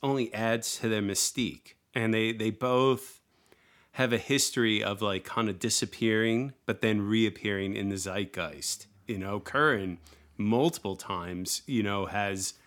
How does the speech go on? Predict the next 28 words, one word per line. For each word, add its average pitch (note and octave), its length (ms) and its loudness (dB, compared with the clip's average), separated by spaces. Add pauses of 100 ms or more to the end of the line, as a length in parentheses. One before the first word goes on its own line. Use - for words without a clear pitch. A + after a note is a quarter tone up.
(380)
you C3+ 60 0
know, C3 100 4
kinda B2 260 2
faded C3+ 600 4
from, B2 440 2
faded C3 420 4
from A#2+ 300 6
the A2+ 60 6
mainstream A#2 720 4
and G#2 180 2
has A2 200 -2
hung A2+ 220 4
around A2+ 260 4
the A2+ 60 2
peripheral, B2+ 640 0
and A2 160 0
then, A2 340 2 (440)
boom, C3+ 460 8 (180)
something C3+ 500 4
propels A#2 480 2
him G2+ 120 4
back G#2+ 360 0
into G#2 300 0
the F#2+ 100 -4
spotlight. F2+ 640 0
Like, F#2+ 200 -6 (580)
earlier C3 340 6
this, A#2+ 300 2